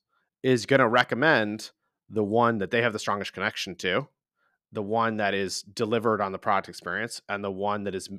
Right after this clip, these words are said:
kept themselves relevant, um, and has the strong brand. And so the brand actually really <laughs> does matter, um,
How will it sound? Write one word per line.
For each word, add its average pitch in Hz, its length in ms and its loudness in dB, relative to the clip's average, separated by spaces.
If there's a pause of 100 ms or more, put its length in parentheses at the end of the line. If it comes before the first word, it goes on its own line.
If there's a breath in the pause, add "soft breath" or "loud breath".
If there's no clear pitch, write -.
kept - 200 -4
themselves 90 500 -4
relevant, 90 580 -4 (500 soft breath)
um, 90 600 -2
and 101 120 -10
has 101 240 -4
the 98 80 -10
strong 92 280 -6
brand. - 340 -6 (520 soft breath)
And 104 300 0
so 101 720 0
the 120 80 -4
brand 135 380 6
actually 131 380 4
really 117 800 4
<laughs> - 40 -16
does 123 440 4
matter, 98 720 2 (500 loud breath)
um, 90 800 0